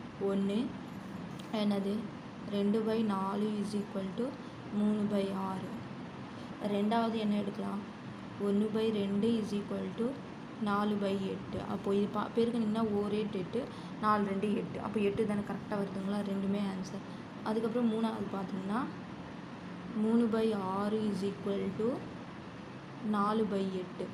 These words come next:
அப்போ இது ரெண்டு பெருக்குனீங்கன்னா மூ எட்டு இருபத்தி நாலு, ஆறு நால் இருபத்தி நாலு. அப்போ இருபத்தி நாலு கரெக்டாக ஆன்சர் வருதுங்களா? அவ்வளோதான். அதுக்கப்புறம் நாலாவது பாருங்க, நாலாவது என்ன எடுக்கலாம், ஒண்ணு by நாலு is equal to ரெண்டு by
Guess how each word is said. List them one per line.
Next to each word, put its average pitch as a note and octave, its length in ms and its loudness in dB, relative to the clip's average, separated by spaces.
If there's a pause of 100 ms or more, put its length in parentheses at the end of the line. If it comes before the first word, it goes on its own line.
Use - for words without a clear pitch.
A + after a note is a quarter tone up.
(240)
அப்போ A3 200 2
இது A3+ 200 4
ரெண்டு A3+ 220 6
பெருக்குனீங்கன்னா G3+ 540 0
மூ A3 160 4 (100)
எட்டு A3+ 280 2
இருபத்தி G#3 480 2
நாலு, F#3+ 340 0 (200)
ஆறு G#3 220 4
நால் A3+ 220 4 (320)
இருபத்தி G#3 520 4
நாலு. F#3 260 0
அப்போ G#3 180 0
இருபத்தி A3+ 400 2
நாலு G#3 240 2
கரெக்டாக G#3 440 -2
ஆன்சர் G3+ 340 -2
வருதுங்களா? G3 460 -2
அவ்வளோதான். F#3 480 0 (340)
அதுக்கப்புறம் A3+ 500 2
நாலாவது G3+ 520 0
பாருங்க, G3 320 -2 (120)
நாலாவது A3 380 2
என்ன G3 160 0
எடுக்கலாம், G3 340 -4 (400)
ஒண்ணு G#3 280 6
by A3+ 240 4
நாலு G3+ 440 2
is G3+ 180 -2
equal G3 360 -2
to A#3 220 2
ரெண்டு G3 280 2
by G#3 180 4